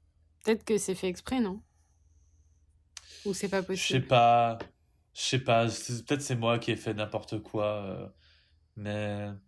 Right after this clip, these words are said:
Speaker 2: mais vraiment, c'était catastrophe, hein.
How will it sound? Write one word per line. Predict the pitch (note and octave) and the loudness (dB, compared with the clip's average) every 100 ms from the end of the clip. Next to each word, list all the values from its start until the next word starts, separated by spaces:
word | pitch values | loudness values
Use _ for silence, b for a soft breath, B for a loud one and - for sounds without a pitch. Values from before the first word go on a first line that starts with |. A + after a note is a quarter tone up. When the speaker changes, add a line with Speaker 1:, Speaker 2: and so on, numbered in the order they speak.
| _ _ _ _ _ _ _ _ _ _ - _ | _ _ _ _ _ _ _ _ _ _ -20 _
Speaker 2:
mais | A#2+ | -2
vraiment, | A2 A2 B2 C3 | 2 2 2 2
c'était | B2+ A2 - G#2 G2 G2 F#2+ F#2+ _ _ _ _ | -2 -6 -4 -4 -2 -4 -6 -10 _ _ _ _
catastrophe, | - A2+ G#2+ - G2+ - | -6 -2 -4 -4 -8 -8
hein. | - | -16